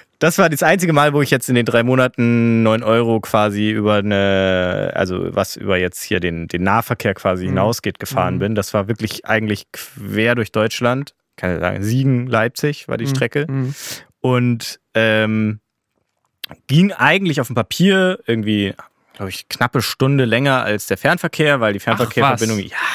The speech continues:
Speaker 1: das ist ja, wenn man halt abseits der großen Energiestromadern fährt, dann ist der Fernverkehr echt immer nur marginal schneller, äh, also oftmals.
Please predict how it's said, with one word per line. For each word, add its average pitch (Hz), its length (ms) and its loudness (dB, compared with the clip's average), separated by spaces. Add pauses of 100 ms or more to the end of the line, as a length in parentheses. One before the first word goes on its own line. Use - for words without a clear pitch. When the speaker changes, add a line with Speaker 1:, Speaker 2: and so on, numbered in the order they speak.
(600)
Speaker 1:
das - 160 -4
ist - 160 0
ja, 160 200 4 (360)
wenn 143 160 2
man 165 140 4
halt 156 240 2
abseits 170 420 2
der 139 120 4
großen 151 500 2
Energiestromadern 127 1700 4
fährt, 127 440 0
dann 127 100 2
ist 127 140 -2
der 123 100 2
Fernverkehr 139 560 0
echt 139 160 -2
immer 139 180 0
nur 131 120 0
marginal 117 560 2
schneller, 85 500 -2
äh, 120 260 0
also 117 220 -2
oftmals. 95 760 -4